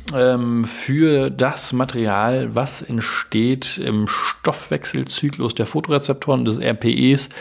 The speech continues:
was sich dann ablagert. Ähm, also es ist einfach ein, ein Misch von Dingen,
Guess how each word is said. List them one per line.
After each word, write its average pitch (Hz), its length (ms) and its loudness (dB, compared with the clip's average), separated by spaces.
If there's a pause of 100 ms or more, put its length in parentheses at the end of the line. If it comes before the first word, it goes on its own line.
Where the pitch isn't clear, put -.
(360)
was 110 200 0
sich 117 220 -2
dann 104 360 2 (760)
ablagert. 90 880 -4 (460)
Ähm, 101 400 2
also 110 140 0
es 110 80 0
ist - 40 0
einfach 110 300 -4
ein, 107 240 0
ein 104 220 -4
Misch 123 280 2
von 107 300 0
Dingen, 107 640 2